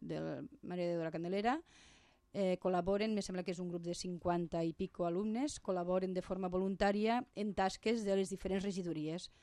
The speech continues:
les que a mi m'incumbixen seria Medi Ambient i Cultura. Cultura, me sembla que hi ha uns tres,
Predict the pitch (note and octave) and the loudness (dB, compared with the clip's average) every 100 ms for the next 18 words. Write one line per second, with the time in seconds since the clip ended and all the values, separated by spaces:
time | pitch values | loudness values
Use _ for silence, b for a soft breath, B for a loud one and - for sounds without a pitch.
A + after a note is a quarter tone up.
0 | b b _ F#3+ F3+ - F3+ F#3 F3+ F3 | b b _ -4 -2 -2 -4 -2 0 0
1 | F3 F3 F3 F3 E3+ E3 F3+ G#3+ - E3+ | 0 0 -2 -4 -6 -4 -2 0 -2 -4
2 | - E3+ E3+ E3+ F3 F3+ F#3+ - F3+ F#3+ | -2 -4 -2 -2 0 2 0 -2 -2 0
3 | F#3+ A3+ A3 A#3+ D4 b b - F3+ E3+ | 2 2 2 0 -2 b b -8 -6 0
4 | G3 F#3 - F#3 F3 F3+ F3 F3 F3 - | 0 0 -2 -4 -2 -2 -2 -6 -8 -4
5 | F#3+ F#3+ G3 - | 2 4 2 -2